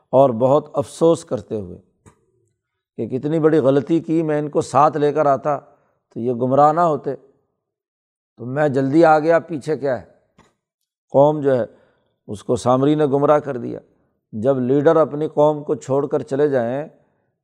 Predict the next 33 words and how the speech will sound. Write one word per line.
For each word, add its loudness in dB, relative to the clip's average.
تو -6
پھر -2
پیچھے -2
سامری 2
ہی 2
پیدا 2
ہوتے -4
ہیں -4
جو -4
قوموں -2
کو -6
تباہ 0
و 2
برباد 0
کرتے -12
ہیں۔ -16
قال، 6
موسیٰ 0
علیہ 4
السلام -2
نے -4
جا 2
کر -6
قوم -2
سے -6
کہا، 2
یا 4
قومی 0
الم -2
یعدکم 2
ربکم 0
وعدا 0
حسنا، -4